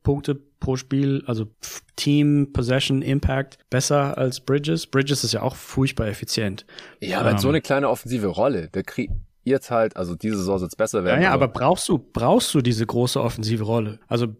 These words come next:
Speaker 1: bringt dir das dann so furchtbar viel, dem Luka dann diese mega offensive Rolle zuzuweisen?
Speaker 2: Also, ja, also
Speaker 1: Also,
Speaker 2: wahrscheinlich
Speaker 1: bringt's dir was auch für den, für den offensiven Team-Impact?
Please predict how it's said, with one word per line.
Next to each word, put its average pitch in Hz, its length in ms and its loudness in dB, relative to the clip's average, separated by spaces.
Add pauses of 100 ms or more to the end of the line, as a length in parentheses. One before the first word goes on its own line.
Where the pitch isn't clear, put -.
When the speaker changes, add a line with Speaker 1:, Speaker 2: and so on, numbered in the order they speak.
Speaker 1:
bringt 156 260 2
dir 196 80 4
das 170 180 2
dann 143 400 2
so - 460 0
furchtbar 151 420 0
viel, 156 500 2
dem 123 240 -2
Luka 135 260 0
dann 123 200 2
diese 117 200 0
mega 120 560 0
offensive 123 420 -2
Rolle 131 220 2
zuzuweisen? 104 720 -6
Speaker 2:
Also, 143 180 2 (280)
ja, 107 260 2
also 127 140 2
Speaker 1:
Also, 139 100 4
Speaker 2:
wahrscheinlich 151 400 2
Speaker 1:
bringt's 190 240 0
dir 165 120 2
was 160 180 2
auch 139 200 0
für 151 100 2
den, 131 280 2
für - 180 0
den 139 140 2
offensiven 147 580 2
Team-Impact? 123 720 -2